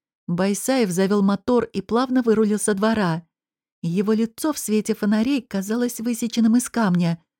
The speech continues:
Было заметно, что он злится, но сдерживает себя.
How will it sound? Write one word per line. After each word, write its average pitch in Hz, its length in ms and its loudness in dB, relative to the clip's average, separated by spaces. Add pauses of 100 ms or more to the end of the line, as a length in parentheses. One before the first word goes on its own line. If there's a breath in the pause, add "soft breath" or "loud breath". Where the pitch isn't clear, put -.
(300)
Было 202 300 2
заметно, 233 560 2
что - 220 -4
он 180 120 0
злится, 196 600 -2 (100)
но 196 160 0
сдерживает 180 680 0
себя. 170 440 0